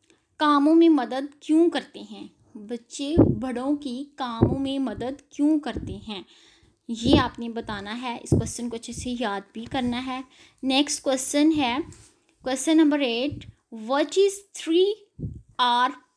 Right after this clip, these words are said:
principle? Why is it important? What is three R principle? ये जो थ्री आर प्रिंसिपल है, ये क्या है और ये अहम क्यों है, इसकी ज़रूरत क्यों होती है?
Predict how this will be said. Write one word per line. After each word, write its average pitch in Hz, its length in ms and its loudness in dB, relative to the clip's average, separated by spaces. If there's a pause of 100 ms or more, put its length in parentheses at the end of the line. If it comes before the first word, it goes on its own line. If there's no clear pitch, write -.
principle? 277 680 -4 (400)
Why 254 400 2 (300)
is 240 180 -6 (140)
it - 260 -12
important? 208 520 -8 (1600)
What 294 380 4
is 359 260 0 (140)
three 311 340 2 (240)
R 247 180 0 (160)
principle? 247 640 -2 (400)
ये 269 120 -4
जो 294 120 -4 (160)
थ्री 294 320 0
आर 254 280 4
प्रिंसिपल 269 680 0
है, 302 220 2
ये 277 180 2 (180)
क्या 247 240 2
है 254 320 -2 (580)
और 262 300 2
ये 277 140 0 (220)
अहम 311 440 6
क्यों 254 300 -6
है, 233 140 -4
इसकी - 320 -6
ज़रूरत 254 520 -6 (100)
क्यों 285 320 4
होती 226 340 -4
है? 214 200 -8